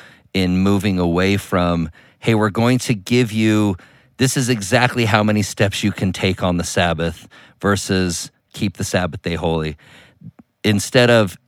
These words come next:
"You need to go and visit your families each month," no, you need to go visit your families as often as they need you. You know what I mean? It's like, what, what is a common theme with all of these?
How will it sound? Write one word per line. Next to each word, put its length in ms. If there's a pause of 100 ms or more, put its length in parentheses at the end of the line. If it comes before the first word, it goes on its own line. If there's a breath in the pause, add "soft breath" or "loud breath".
"You 240
need 200
to 80
go 240
and 120
visit 220
your 100
families 460
each 220
month," 360 (680 soft breath)
no, 380
you 220
need 180
to 80
go 140
visit 240
your 80
families 440 (100)
as 200
often 380
as 340 (180)
they 220
need 260
you. 360
You 180
know 60
what 40
I 20
mean? 120
It's 100
like, 200 (160 loud breath)
what, 320
what 200
is 120
a 60
common 440
theme 220
with 180
all 200
of 120
these? 440